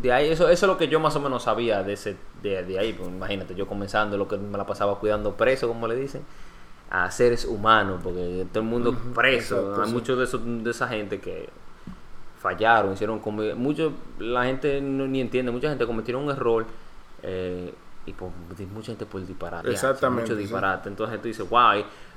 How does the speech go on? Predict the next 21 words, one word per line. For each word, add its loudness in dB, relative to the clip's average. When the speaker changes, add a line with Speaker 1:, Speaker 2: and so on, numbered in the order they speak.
Speaker 1:
por 6
doscientos 4
cincuenta 2
pesos 4
tú 4
no 0
te 0
puedes 2
ir 0
para -4
tu 0
casa". 2
"Ah, -4
no -6
lo -2
tengo, 0
Speaker 2:
Ujú. -8
Speaker 1:
¿qué -2
voy 0
a 2
hacer?". -4